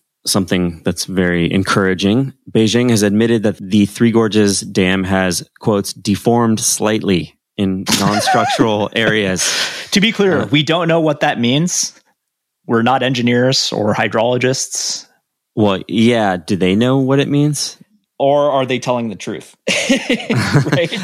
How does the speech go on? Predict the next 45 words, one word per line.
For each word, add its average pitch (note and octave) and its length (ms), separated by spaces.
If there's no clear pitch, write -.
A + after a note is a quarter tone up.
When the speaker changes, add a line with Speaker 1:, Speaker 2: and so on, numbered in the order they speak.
Speaker 1:
<laughs> - 100
Right. A#2 180
Are, A2+ 340
are B2+ 80
these C#3 260
areas C3 420
non-structural, G#2+ 1300
uh, - 60
in G#2 180
reality? G2 540
What G#2+ 300
part C#3 160
of C3+ 100
a C3+ 40
dam G#2 380
is F2+ 120
non-structural? F2+ 920
Speaker 2:
I F#2+ 180
do, G2 260
I F#2+ 80
don't D#2+ 200
know. C#2 280
I - 80
don't A2 140
know G#2+ 240
enough G#2+ 260
about G2 240
dams G#2+ 320
to - 80
be G2 60
able G2+ 180
to F#2+ 80
say, A2+ 260
but A2 160
you C3 200
just, B2+ 400
you D3+ 80
don't F#3 240
want B2 360
to A#2 400
see - 340
the C#3+ 160
words A2+ 540
"deformed G#2+ 500
slightly" A#2+ 640